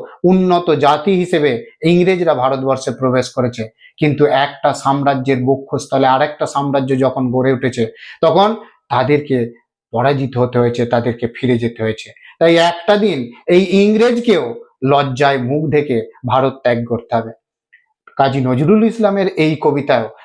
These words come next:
যেন সেই রকমই একটা অনুরণন দেখা যাচ্ছে, সেই রকমই একটা মতবাদ দেখা যাচ্ছে, যেখানে তিনি যেন বলতে চাইছেন যে এই ব্রিটিশরা আর তাদের ভারতবর্ষে থাকার আর সময় নেই, তাদেরকে ভারতবর্ষ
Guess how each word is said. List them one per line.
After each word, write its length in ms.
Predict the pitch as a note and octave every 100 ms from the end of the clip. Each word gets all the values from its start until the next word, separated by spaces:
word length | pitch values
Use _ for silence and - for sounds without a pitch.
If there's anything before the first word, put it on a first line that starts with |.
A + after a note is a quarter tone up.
| -
যেন 180 | D3+ D3
সেই 320 | D3 F3+ F#3+
রকমই 380 | F#3+ F#3 F3 E3+
একটা 200 | D#3 C#3+
অনুরণন 640 | C#3 D#3 D3 C#3 C#3+ C#3
দেখা 240 | B2+ C3+ C#3
যাচ্ছে, 420 | C3 - - A#2 E3 -
সেই 300 | - F#3 G3
রকমই 640 | F#3+ F3+ F3+ A3+ G#3 C#3 - - -
একটা 220 | D#3+ D#3+
মতবাদ 560 | C#3+ D#3 D#3+ D3+ C#3+ B2+
দেখা 240 | C3+ C#3
যাচ্ছে, 400 | C3 C3 - A#3 - -
যেখানে 320 | F3 F#3 F#3+
তিনি 240 | F3+ F#3+
যেন 240 | F#3 F#3 F3
বলতে 380 | C#3+ F#3+ F#3+ F#3
চাইছেন 460 | E3+ D#3+ D3 A#2+ A#2 _ _ _
যে 340 | C#3 F3 G3 - - _
এই 280 | E3+ G3+ A#3
ব্রিটিশরা 720 | F#3+ F#3+ G3 G3 F3 D3 A#2 - - _ _ _
আর 300 | C3 C3+ D3 -
তাদের 380 | C3 C3 C3+ - - -
ভারতবর্ষে 640 | C3 C#3 B2+ B2+ B2+ C3
থাকার 360 | A#2 C3 B2+ B2+
আর 80 | A2+
সময় 400 | - B2+ B2 B2
নেই, 280 | A#2+ A#2 - -
তাদেরকে 340 | C#3 C#3 C#3
ভারতবর্ষ 640 | B2 B2 C3+ C3+ C3+ C3+